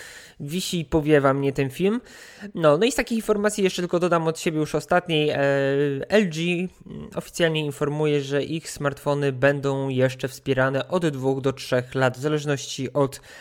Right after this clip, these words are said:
e, wersji, modelu, e, urządzenia.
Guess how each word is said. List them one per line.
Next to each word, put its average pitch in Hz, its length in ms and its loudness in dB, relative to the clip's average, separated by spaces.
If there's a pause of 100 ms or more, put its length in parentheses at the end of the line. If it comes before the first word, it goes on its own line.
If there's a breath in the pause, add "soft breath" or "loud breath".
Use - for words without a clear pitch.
(320 loud breath)
e, 131 300 -2
wersji, 135 600 0 (220)
modelu, 147 520 2
e, 127 160 -4
urządzenia. 156 640 2